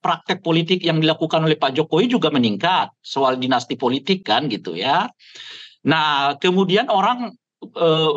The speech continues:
mulai menarik-narik antara mengapa kok orang bisa menerima Gibran dengan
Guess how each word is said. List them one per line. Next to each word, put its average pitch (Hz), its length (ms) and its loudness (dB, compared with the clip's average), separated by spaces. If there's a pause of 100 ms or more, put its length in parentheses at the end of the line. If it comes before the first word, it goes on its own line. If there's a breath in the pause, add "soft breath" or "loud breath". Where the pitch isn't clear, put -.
(240)
mulai 185 560 2 (320)
menarik-narik 170 880 0
antara 147 560 0 (640)
mengapa 208 420 0
kok - 140 -2
orang 190 320 0
bisa 170 480 -2
menerima 160 560 0
Gibran 151 560 -2 (240)
dengan 143 480 -2